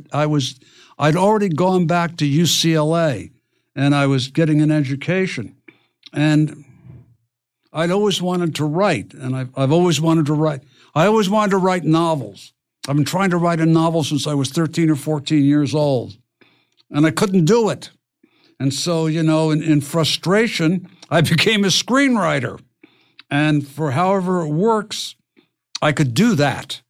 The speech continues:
And, uh, I was coming up as a screenwriter through the seventies, throughout the seventies.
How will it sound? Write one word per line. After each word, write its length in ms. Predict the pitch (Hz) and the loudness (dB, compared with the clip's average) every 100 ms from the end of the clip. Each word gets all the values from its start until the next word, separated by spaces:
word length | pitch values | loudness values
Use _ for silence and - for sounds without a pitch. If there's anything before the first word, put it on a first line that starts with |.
| _ _ _ _ | _ _ _ _
And, 540 | 135 139 143 143 131 147 | -4 0 0 0 -2 -2
uh, 460 | 156 151 151 151 151 - _ _ _ _ - - | -2 0 0 -2 -6 -16 _ _ _ _ -14 -4
I 140 | 147 | -2
was 160 | 147 135 | 0 -2
coming 340 | - 185 175 | -2 2 4
up 240 | 175 170 170 | 2 0 -6
as 120 | 127 | -4
a 40 | |
screenwriter 760 | 131 - 190 202 175 143 143 139 | -4 -2 0 0 0 0 0 -2
through 180 | 156 135 | -2 -2
the 80 | |
seventies, 600 | 123 - 202 175 131 123 - | -4 -2 -2 0 -2 -2 -4
throughout 260 | 147 135 | -4 -4
the 80 | 135 | -4
seventies. 720 | 127 190 214 190 120 117 - | -2 -2 -2 -2 -2 -4 -12